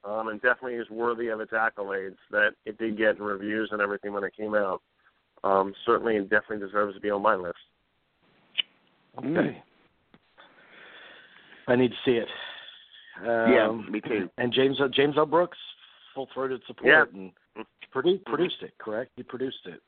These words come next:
Speaker 2: Um,
Speaker 1: I think he did. Let me just, yeah, let me, um,
Speaker 3: He did.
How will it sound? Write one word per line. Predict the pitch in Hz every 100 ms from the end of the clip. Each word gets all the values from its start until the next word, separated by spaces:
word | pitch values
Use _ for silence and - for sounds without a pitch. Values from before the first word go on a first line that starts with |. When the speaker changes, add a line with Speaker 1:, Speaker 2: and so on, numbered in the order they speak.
| _ 92
Speaker 2:
Um, | 95 95
Speaker 1:
I | 113 127 123
think | 156 143
he |
did. | 151 147
Let | 127
me | 135
just, | 131 123
yeah, | 123 131 123
let | 117
me, | 127 120 107 _ -
um, | 120 117 110 104 - - _ _ _ -
Speaker 3:
He | 147
did. | 123 107